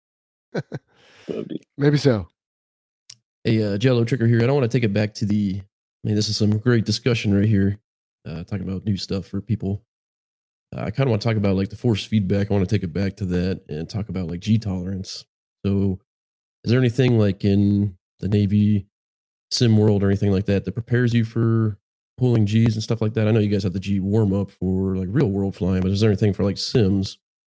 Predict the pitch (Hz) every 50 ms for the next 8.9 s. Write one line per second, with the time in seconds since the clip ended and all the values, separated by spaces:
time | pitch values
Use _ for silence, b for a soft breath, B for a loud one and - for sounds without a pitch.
0 | _ _ - - - 101 107 104 95 104 113 110 120 120 113 110 107 101 101 -
1 | - 92 92 104 104 95 - - 92 92 101 95 92 - 92 95 90 87 - -
2 | 92 87 - 95 95 95 90 92 87 90 90 90 92 92 - _ _ _ _ _
3 | _ _ _ _ _ _ - - - - - - - 156 92 92 87 - - 87
4 | 92 - 92 90 - 82 - 76 78 73 67 - 71 69 - - 101 92 90 -
5 | 110 95 - 95 95 - 107 104 - - 104 92 87 90 95 98 95 87 - -
6 | 95 92 90 85 90 - - - - 113 95 98 117 127 127 123 117 - 98 92
7 | 95 110 104 101 101 98 101 101 - - 98 95 92 85 87 90 - 101 92 95
8 | 92 92 90 90 - - - - 92 - 92 90 - - 95 92 90 -